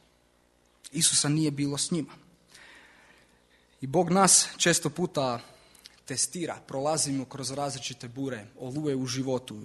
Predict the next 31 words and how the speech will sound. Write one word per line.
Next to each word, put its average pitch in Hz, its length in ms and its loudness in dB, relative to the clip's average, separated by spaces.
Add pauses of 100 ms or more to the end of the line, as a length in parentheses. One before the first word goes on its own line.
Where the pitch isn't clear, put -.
i 123 80 -6
naša 156 360 2
vjera 147 360 0
je 135 100 2
na 123 160 0
testu 156 420 -2
da 143 240 -2
li 196 120 -4
ćemo 135 280 -6
se - 160 -4
pouzdati 156 560 -6
u 127 100 -6
Isusa 190 440 -2 (440)
ili 151 240 2
ne. 151 160 2 (1300)
Da 151 160 8
li 190 80 6
ćemo 165 240 4
se 143 180 4
podsjetiti 143 840 0 (580)
na 131 180 -4
njegova 139 520 -2
obećanja. 120 640 -8 (1500)
U 160 220 -2
oluji 185 460 2 (920)
i 147 80 -8
buri 135 420 -4 (260)
života, 143 540 -2 (760)
ono 147 160 -4
što 143 160 -4
su - 200 -2